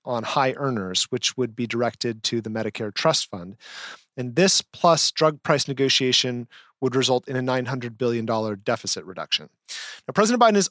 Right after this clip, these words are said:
also expected to continue proposing some tax increases to offset the cost of parts of his agenda that haven't passed Congress yet, like expanding access to childcare,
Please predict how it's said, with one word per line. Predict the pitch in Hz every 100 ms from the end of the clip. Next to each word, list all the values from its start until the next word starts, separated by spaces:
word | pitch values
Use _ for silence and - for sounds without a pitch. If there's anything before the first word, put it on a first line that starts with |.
| _
also | 185 190 220 202
expected | 185 - 156 - 160
to | 175 - -
continue | 156 131 - 196 196
proposing | 185 170 - 160 147 139
some | - 160
tax | 156 139 -
increases | 127 123 123 120 127 156 - - _ _ _ _ - -
to | 135
offset | 143 123 - 135
the | -
cost | - 120 120 - -
of | 120
parts | _ 127 -
of | 120
his | 120
agenda | 110 117 123
that | 139
haven't | - 240 208 -
passed | 101 98 -
Congress | 92 90 87
yet, | - - _
like | 104 101 - - - - _
expanding | - - 120 113
access | 113 107 117
to | -
childcare, | - 175 170 156 165 151 139